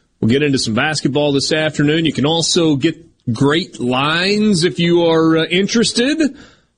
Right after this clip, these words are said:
on, um, uh, S E C baseball. S E C baseball weekend got started last night.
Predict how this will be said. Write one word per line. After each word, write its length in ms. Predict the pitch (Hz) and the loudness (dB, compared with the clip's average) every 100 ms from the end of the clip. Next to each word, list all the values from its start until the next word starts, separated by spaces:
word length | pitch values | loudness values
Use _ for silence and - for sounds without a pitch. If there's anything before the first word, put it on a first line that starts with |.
| - | -6
on, 420 | 151 160 160 156 | -2 0 0 0
um, 560 | 156 156 151 147 139 123 - _ - - - _ _ _ _ _ _ | 0 0 0 0 -2 -4 -12 _ -10 -10 -10 _ _ _ _ _ _
uh, 360 | - 110 98 - - - | -4 -2 -4 -6 -14 -4
S 200 | 123 - | -2 0
E 40 | 127 | 0
C 140 | 135 | 0
baseball. 840 | 117 165 208 - 190 240 330 - _ _ _ _ _ _ - | 0 0 -2 -2 -2 -2 -4 -10 _ _ _ _ _ _ -6
S 180 | 127 156 | -4 -2
E 60 | |
C 120 | 143 147 | -2 0
baseball 500 | 156 180 - 196 185 | 0 -2 -2 -2 0
weekend 380 | 196 - 220 202 | 0 0 -2 0
got 140 | 175 | -2
started 380 | - 190 190 170 | -2 -2 -2 -2
last 340 | 180 180 165 | -2 -2 -2
night. 420 | 185 202 302 - | -2 -2 -4 -8